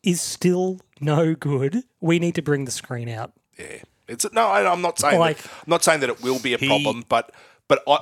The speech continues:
Speaker 2: I just think, like what you sort of said, Sean, we, we can judge this core on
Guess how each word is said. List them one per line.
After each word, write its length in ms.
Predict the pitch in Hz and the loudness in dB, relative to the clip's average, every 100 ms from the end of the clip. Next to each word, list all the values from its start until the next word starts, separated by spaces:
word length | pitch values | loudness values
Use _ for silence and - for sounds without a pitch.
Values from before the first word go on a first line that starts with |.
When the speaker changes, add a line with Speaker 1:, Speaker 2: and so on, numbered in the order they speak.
| 143 | 2
Speaker 2:
I 80 | 143 | 0
just 340 | 151 139 - | 0 -2 -2
think, 400 | 139 123 - - _ _ _ _ _ _ _ _ - | -4 -10 -12 -20 _ _ _ _ _ _ _ _ -8
like 360 | 123 131 - 123 | 0 0 0 -6
what 180 | - | -6
you 140 | 107 110 | -6 -8
sort 200 | - 107 | -6 -6
of 60 | |
said, 260 | - 107 98 | -6 -6 -6
Sean, 320 | - 101 98 | -6 -4 -4
we, 200 | 101 131 - | -4 -4 -6
we 180 | 117 139 | -2 -2
can 300 | - 147 110 | -2 -8 -6
judge 460 | - 107 113 107 - | -4 0 -2 -4 -10
this 240 | 113 - | -6 -6
core 560 | - - 104 104 101 - | -8 -4 -2 0 -2 -6
on 420 | 101 98 95 92 | -6 -6 -6 -14